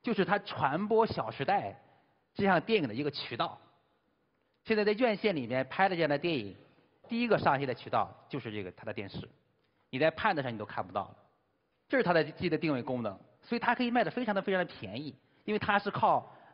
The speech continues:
拍电影的赚的钱来补贴这个终端的产品。这个终端的产品卖得越多，它后面的势能就越强大，甚至可以说，在这个虚线以下的部分，它都可以不赚钱，它也可以让虚线以上的各个产业去赚钱。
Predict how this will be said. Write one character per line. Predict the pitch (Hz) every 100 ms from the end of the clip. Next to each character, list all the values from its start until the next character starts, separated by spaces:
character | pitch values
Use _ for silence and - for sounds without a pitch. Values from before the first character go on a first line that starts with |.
| -
拍 | 233 247
电 | 254
影 | 214 120
的 | 101
赚 | 220
的 | 170
钱 | 123 - 104 120 139 - -
来 | 151
补 | - 135 98
贴 | - 196
这 | 196
个 | 120 - - _
终 | 165 156
端 | 170
的 | 139
产 | 104 104
品。 | - 101 _ _ _
这 | -
个 | 226
终 | - 247
端 | 247
的 | 233
产 | 170
品 | 180 156
卖 | 208
得 | 170
越 | 240 214
多， | 147 160 160 - - -
它 | 170
后 | 160 220
面 | 143
的 | 120
势 | - 220
能 | 151
就 | 143 156
越 | 170
强 | - 98 101
大， | 120 - _ _ _
甚 | - 262
至 | 226
可 | 220
以 | 185
说， | - 202 190 - - - _ _ _
在 | 220
这 |
个 | 185
虚 | - - 247
线 | 247 240
以 | 156
下 | 113 196
的 | 143
部 | 143
分， | 131
它 | 151
都 | 254
可 | 262 175
以 | 123
不 | 123
赚 | 185 143
钱， | - - - _ _ _ _ _ _ _ _
它 | -
也 | 202
可 | 214
以 | 202
让 | 143
虚 | - -
线 | 240 214
以 | 143
上 | - 214 139
的 |
各 | 117 269
个 | 170
产 | - 110
业 | 110
去 | 113
赚 | 131 104
钱。 | - -